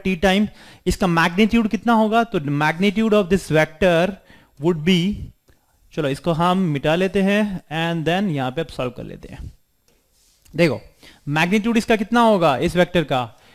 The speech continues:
D का मैग्नीट्यूड होगा, it would be equivalent to root, चलो मैं इसको डी स्क्वायर ही ले लेता हूँ, तो इधर कितना होगा? एटी माइनस फ़ोर्टी टी का होल स्क्वायर प्लस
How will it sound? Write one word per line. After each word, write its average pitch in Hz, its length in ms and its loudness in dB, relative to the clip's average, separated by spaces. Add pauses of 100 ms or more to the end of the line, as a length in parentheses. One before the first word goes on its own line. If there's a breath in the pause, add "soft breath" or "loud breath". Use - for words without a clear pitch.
(160 soft breath)
D 160 200 -4
का 202 140 0
मैग्नीट्यूड 175 540 0
होगा, 160 420 2 (1400)
it 160 180 -8
would 185 160 0
be 196 120 4
equivalent 185 320 2
to 196 80 2 (1040 soft breath)
root, 185 420 0 (480)
चलो 175 160 0
मैं 180 80 2
इसको 175 160 -2
डी 156 120 -2
स्क्वायर 175 240 2
ही 170 60 2
ले 151 100 2
लेता 131 220 -4
हूँ, 120 140 -6
तो 151 80 -8
इधर 151 200 0
कितना 180 240 0
होगा? 143 260 2 (260)
एटी 160 260 -2
माइनस 196 480 2 (2500)
फ़ोर्टी 165 360 -2
टी 233 220 0 (640)
का 180 100 6 (100)
होल 175 180 2
स्क्वायर 240 320 0 (300)
प्लस 202 440 4